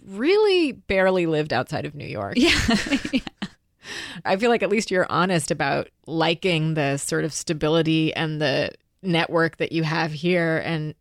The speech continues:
Speaker 1: not needing that much of a change. For me, it's like, do you really wanna work abroad, or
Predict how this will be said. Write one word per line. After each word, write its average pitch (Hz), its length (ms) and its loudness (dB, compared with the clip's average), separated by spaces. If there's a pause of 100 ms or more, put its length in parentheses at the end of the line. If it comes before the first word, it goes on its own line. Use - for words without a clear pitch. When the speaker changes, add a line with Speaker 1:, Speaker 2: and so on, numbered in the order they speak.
(140)
Speaker 1:
not 160 340 -4
needing 165 240 0
that 139 140 -10
much - 160 -10
of 135 80 -10
a - 60 -16
change. 170 420 -6
For 185 120 -4
me, 190 220 2
it's 165 160 -2
like, 156 240 -2 (880)
do 208 120 2
you 180 140 4
really 147 220 2
wanna 170 260 0
work 233 220 2
abroad, 277 460 4
or 175 500 4